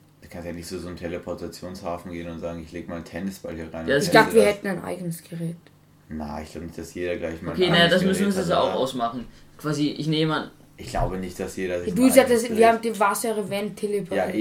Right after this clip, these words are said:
Speaker 1: eh,
Speaker 3: Da
Speaker 1: ja.
Speaker 3: kann ich ja bestimmen, was ich mache, weil das ja
Speaker 1: Ja,
Speaker 3: uns
Speaker 1: aber,
Speaker 3: gehört.
Speaker 1: ja, aber in dem Fall schon. Aber sagen wir, du bist ein normaler Bürger und es gibt halt auf einmal diese Teleportationshäfen.
Speaker 2: Okay, sagen wir, das funktioniert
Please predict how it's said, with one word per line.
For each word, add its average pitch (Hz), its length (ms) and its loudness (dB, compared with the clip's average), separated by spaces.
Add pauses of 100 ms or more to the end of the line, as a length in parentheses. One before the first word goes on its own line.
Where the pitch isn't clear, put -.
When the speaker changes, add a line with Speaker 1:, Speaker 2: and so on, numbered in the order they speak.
(120)
Speaker 1:
eh, 208 40 4
Speaker 3:
Da 202 60 4
Speaker 1:
ja. 202 60 2
Speaker 3:
kann 214 180 4
ich 214 120 2
ja 220 80 6 (140)
bestimmen, 220 400 -2
was 175 180 -2
ich 170 100 -8
mache, 170 240 -4
weil 185 80 0
das 175 140 -4
ja 196 80 -2
Speaker 1:
Ja, 190 100 0
Speaker 3:
uns 180 80 4
Speaker 1:
aber, 196 100 -2
Speaker 3:
gehört. 170 280 -2 (140)
Speaker 1:
ja, 90 160 -2
aber 95 320 4
in 95 80 -2
dem 95 200 -6
Fall 90 160 -8
schon. 92 180 -8
Aber 92 160 -8
sagen 95 220 -4
wir, 95 80 -4
du 95 60 -4
bist 92 160 -8
ein 92 100 -6
normaler 90 400 -4
Bürger 101 500 2 (380)
und 98 80 -6
es 95 100 -6
gibt 104 180 0
halt 98 120 2
auf 92 120 -4
einmal 92 220 -2
diese 87 180 -6
Teleportationshäfen. 85 1300 -8 (340)
Speaker 2:
Okay, 160 240 2
sagen 156 300 4
wir, 175 80 2
das 175 140 2
funktioniert 165 600 4